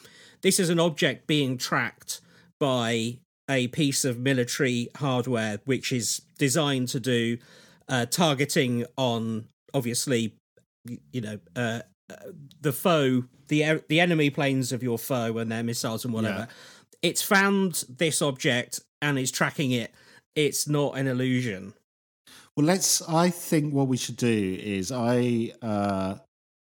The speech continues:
Speaker 2: I went to, rather than taking it from the various news articles that have been written in the last week or so, I thought I'd go to the source. So I did go to the,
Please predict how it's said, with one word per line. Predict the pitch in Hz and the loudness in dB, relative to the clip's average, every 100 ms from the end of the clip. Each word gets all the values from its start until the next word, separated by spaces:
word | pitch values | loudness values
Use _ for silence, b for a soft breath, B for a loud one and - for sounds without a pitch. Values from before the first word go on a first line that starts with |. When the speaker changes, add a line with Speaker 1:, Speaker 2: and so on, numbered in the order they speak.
| _ - | _ -2
Speaker 2:
I | 131 | 2
went | 131 143 143 135 | 4 4 2 0
to, | - 120 110 107 104 113 | 0 2 2 2 0 0
rather | 131 139 131 | 4 4 4
than | 127 | 2
taking | 127 131 120 - 107 | 0 0 -2 0 0
it | 107 98 | 0 0
from | - 117 107 104 98 98 98 _ _ _ - | -4 0 2 2 2 0 -4 _ _ _ -6
the | 113 104 98 87 - | 0 2 2 -2 -6
various | 117 117 110 95 95 - - | 0 2 2 0 0 -2 0
news | 107 98 | 0 0
articles | 98 87 - 95 87 85 | -2 -6 -6 -6 -6 -8
that | - 90 | -8 -8
have | 85 | -6
been | 92 92 | -8 -6
written | 95 92 | -8 -8
in | 92 | -8
the | 87 | -6
last | 90 87 - | -6 -6 -8
week | 95 85 90 | -8 -10 -10
or | |
so, | 82 92 87 82 80 B B B B | -10 -8 -8 -8 -12 B B B B
I | 110 | -10
thought | - 131 | -2 0
I'd | 117 104 | 0 0
go | 110 107 101 | 2 2 0
to | - - | -2 -6
the | 95 | -4
source. | 95 - 107 87 | -4 -2 -2 -2
So | - - 104 98 | -4 -2 -2 -2
I | |
did | 98 107 | -4 -6
go | 110 101 | -2 -2
to | 95 - 98 | -2 -4 -4
the, | 90 95 92 90 90 | -2 -2 -2 -2 -6